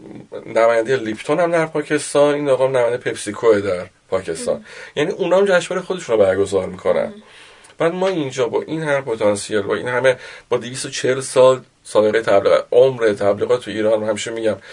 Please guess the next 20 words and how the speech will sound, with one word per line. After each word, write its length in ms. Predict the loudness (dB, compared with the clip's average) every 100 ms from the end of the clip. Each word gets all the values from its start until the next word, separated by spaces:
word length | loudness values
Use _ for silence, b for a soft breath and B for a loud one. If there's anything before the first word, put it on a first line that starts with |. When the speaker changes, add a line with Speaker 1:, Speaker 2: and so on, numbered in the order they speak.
| B B B -8 -2
Speaker 1:
اه، 80 | 2 2 0
از، 420 | 0 -2 -4 -12 -8
اه، 680 | -6 -6 -10 -12 -8 -4
علی 100 | -4
میرزایی 360 | -4 -6 -4 -4
هم 80 | -4
بهت 180 | -4
گرفتم، 420 | -4 -4 -4 -4 -2
از 280 | -4 -6 -14 -20 _ _ -12 -12 -4 0
عمر 260 | 2 0
کشور 360 | -4 -4 -4 -2
کانادا 320 | -2 0 0
بیشتره. 420 | -2 -2 -4 -4 -16 _ _ b b b b b b b b b _ -2
بعد 420 | 4 4 4 -2 -16 -10
این، 140 | -8
این 260 | -6 -2 4
وضعیتمونه 680 | 4 4 -2 0 -2 -2 -2
که 180 | -2
امروز 400 | -2 -2 -4 -6 B B B B
نه، 380 | -8 0 2